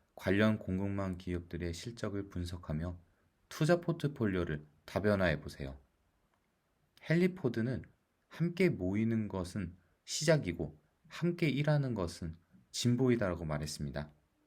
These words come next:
글로벌 시장의 성과에 올라타는 투자는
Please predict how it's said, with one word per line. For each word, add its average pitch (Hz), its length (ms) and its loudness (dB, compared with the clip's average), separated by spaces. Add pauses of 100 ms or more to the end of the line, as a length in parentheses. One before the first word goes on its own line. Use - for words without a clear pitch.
(680)
글로벌 127 480 6
시장의 113 500 2
성과에 101 680 2
올라타는 90 720 0
투자는 101 500 -4